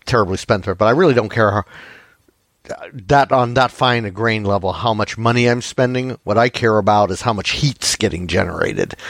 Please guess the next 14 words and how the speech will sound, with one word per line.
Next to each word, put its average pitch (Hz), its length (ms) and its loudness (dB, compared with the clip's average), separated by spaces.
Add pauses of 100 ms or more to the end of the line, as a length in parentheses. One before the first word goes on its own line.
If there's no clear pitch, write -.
(440)
And, 101 480 2 (840)
uh, 139 200 -2
you 120 140 0
know, 107 160 4
and 107 80 2
also 120 360 2
how 113 200 0
long 107 420 2 (420)
my 107 140 2
computer 113 460 0
equipment's 101 380 -2
gonna 104 200 -2
run 104 240 2
on 98 360 2